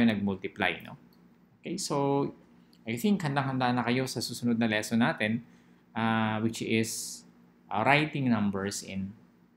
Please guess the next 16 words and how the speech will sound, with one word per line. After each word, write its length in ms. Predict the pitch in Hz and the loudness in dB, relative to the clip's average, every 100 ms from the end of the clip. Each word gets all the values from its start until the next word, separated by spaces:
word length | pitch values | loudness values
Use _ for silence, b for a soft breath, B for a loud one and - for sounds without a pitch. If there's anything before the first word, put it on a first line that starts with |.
| _ _ | _ _
ah, 480 | - 87 87 - - | -6 -4 -2 -6 -8
scientific 560 | - 104 104 98 92 | -4 -4 -4 -8 -10
notation, 480 | 92 87 82 - - - - | -12 -12 -12 -12 -16 -20 -16
no? 80 | - | -14
So, 180 | - 101 110 110 107 - _ b b b - | -10 -6 -6 -6 -10 -18 _ b b b -14
so 160 | - | -8
kayo 160 | 123 139 | -2 0
invite 320 | 131 135 131 | 2 0 0
sa 20 | |
zip 140 | - 131 | -6 -2
nine 240 | 123 120 | 4 6
dot 240 | 117 110 - | 6 4 -2
com 160 | 113 | 0
yung 100 | 110 | 2
ating 220 | 98 101 | 0 -4
website 480 | 107 156 - 123 151 | -2 -2 0 0 -2